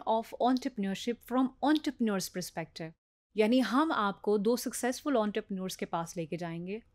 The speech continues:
और उनसे पूछेंगे कि वो किस तरह एंटरप्रेन्योरशिप को डिफाइन करते हैं। सबसे पहले हम ये देख लेते हैं कि एंटरप्रेन्योरशिप को लिटरेचर यानी बुक्स और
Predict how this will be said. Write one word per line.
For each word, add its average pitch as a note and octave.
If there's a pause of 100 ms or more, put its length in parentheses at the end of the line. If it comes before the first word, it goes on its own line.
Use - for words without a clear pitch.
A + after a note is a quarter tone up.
और A#3+
उनसे D#4
पूछेंगे F3+ (400)
कि C#4+
वो D#4
किस -
तरह C4
एंटरप्रेन्योरशिप F#3
को C4+ (120)
डिफाइन E3+
करते -
हैं। F3 (840)
सबसे -
पहले F#4
हम D#4
ये D4
देख C4+
लेते G#3
हैं F#3
कि -
एंटरप्रेन्योरशिप A3+
को C4+
लिटरेचर A3+ (360)
यानी A3+
बुक्स A#3 (100)
और A#3